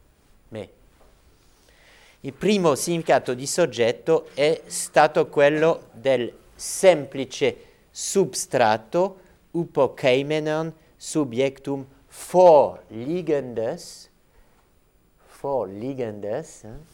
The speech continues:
portatore di qualità e accidenti.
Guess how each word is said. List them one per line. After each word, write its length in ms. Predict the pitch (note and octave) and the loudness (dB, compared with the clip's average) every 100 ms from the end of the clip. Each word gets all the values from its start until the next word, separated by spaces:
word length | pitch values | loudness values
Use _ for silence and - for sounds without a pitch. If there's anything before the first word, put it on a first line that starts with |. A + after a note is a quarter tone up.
| _ _ - - - _ _ _ _ _ _ _ | _ _ -20 -20 -20 _ _ _ _ _ _ _
portatore 640 | E3 D3 D3+ C#3 C#3+ B2+ | 2 4 2 2 4 4
di 140 | A2+ G#2+ | 0 -4
qualità 600 | C#3 A#2 F#2+ G2 G#2+ - _ | -4 -4 -4 -6 -6 -8 _
e 340 | - A#2 B2 - _ - | -12 -10 -10 -14 _ -14
accidenti. 800 | A#2 - F#2+ F2+ F2 F2 F2 | -14 -12 -12 -12 -14 -20 -20